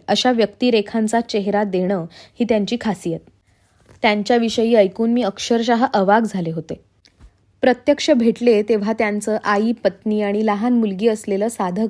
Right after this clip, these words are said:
घर, त्यांचे रंगभूषेविषयक विचार, चित्रपटसृष्टीतल्या वलयाचा क्वचितही स्पर्श झालेला नसणं यानं मला खूप प्रभावित केलं.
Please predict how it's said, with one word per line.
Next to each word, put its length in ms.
घर, 60
त्यांचे 420
रंगभूषेविषयक 1040
विचार, 400
चित्रपटसृष्टीतल्या 1400
वलयाचा 600
क्वचितही 680
स्पर्श 420
झालेला 460
नसणं 540
यानं 200
मला 340
खूप 200
प्रभावित 480
केलं. 200